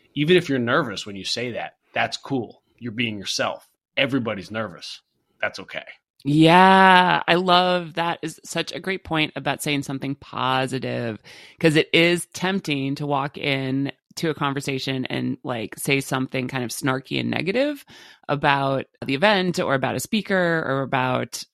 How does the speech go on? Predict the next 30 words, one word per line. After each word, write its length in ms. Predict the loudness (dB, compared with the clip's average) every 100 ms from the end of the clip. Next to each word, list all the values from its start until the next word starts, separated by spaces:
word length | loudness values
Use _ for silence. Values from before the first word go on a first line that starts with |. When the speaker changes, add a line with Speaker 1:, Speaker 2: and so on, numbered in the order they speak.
| _
Speaker 2:
whatever, 600 | 0 4 4 2 -2 -4
but 440 | 0 2 2 0 -4 -2
it 480 | 0 -2 -6 -14 -14
can 360 | -4 -2 0 -2
totally 640 | -6 -4 4 4 4 0 -2
backfire, 720 | -4 -6 -8 -8 -6 -6 -10 -14 _
because 720 | -6 -2 0 2 0 -4 -8 -10 -6
I 480 | -4 -4 -4 -6 -8 -12 -12 0
don't 320 | 2 2 0
love 220 | -2 0
when 100 | -4
somebody 320 | -2 -2 -4 _ -18
starts 260 | 0 0 2
with 80 | -2
a 40 |
negative, 520 | -2 0 -2 -4 -6
just 160 | -4 -2
from 140 | -2
a 20 | -6
standpoint, 420 | -4 -4 -4 -4
would 80 | -6
this 100 | -6
be 80 | -6
somebody 280 | -4 -4
I'd 100 | -4 -4
want 180 | -6 -6
to 60 |
work 220 | -6 -6
for 80 | -6
me 340 | -4 -2 -4